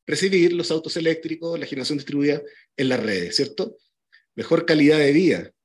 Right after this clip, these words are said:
que en Chile, por ejemplo, usamos leña para calefaccionarnos. Fuera de todo el tema de la contaminación,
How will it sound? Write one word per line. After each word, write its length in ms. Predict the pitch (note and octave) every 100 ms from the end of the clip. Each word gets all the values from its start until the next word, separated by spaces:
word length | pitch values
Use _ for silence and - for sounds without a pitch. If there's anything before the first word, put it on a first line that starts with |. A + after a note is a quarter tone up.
| _ _ _ _ _ _ _ _
que 180 | D#3+ D3+
en 120 | A#2+
Chile, 240 | - E3 E3
por 100 | -
ejemplo, 360 | F3+ E3+ B2+
usamos 300 | A#2 C3 B2+
leña 400 | B2 A#2 E2+ E2 _
para 180 | G2 F#2+
calefaccionarnos. 640 | - - G2 F2+ D2 - _
Fuera 280 | C#3+ D#3
de 160 | D3+ C#3+
todo 240 | - G3+
el 80 | A#3
tema 240 | G#3+ G#3+ G3+
de 60 |
la 100 | F#3+
contaminación, 1000 | E3+ D#3 C#3 B2+ A2+ - G#3 D3 E3+ G#3+